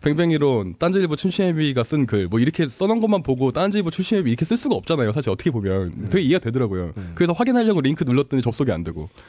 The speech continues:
Speaker 2: 본인의 말씀은 출처를 너무너무 알고 싶었다.
Speaker 1: <laughs>
Speaker 2: 네.
Speaker 1: 그러니까 대충 알고는 있었는데 자기 눈으로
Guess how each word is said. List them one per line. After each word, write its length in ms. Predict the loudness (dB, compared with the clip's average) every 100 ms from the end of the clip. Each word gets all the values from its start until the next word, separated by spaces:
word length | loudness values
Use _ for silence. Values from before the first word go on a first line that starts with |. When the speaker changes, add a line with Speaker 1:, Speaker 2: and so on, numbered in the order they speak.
| -2
Speaker 2:
본인의 300 | 0 2 2
말씀은 420 | -2 -2 -2 -4
출처를 880 | -6 -8 -2 0 2 2 2 0 2
너무너무 360 | 0 2 2
알고 160 | 2 0
싶었다. 400 | -4 -2 -2 -2 -4 -2 0
Speaker 1:
<laughs> 320 | 0 -4 -16 0
Speaker 2:
네. 300 | 2 2 -2 -8
Speaker 1:
그러니까 240 | 0 0 2
대충 380 | 0 2 0 2
알고는 380 | 4 4 4
있었는데 800 | 2 2 0 2 0 2 0 0 -8 -12 -10
자기 320 | -2 0 2
눈으로 600 | 0 2 2 2 2 2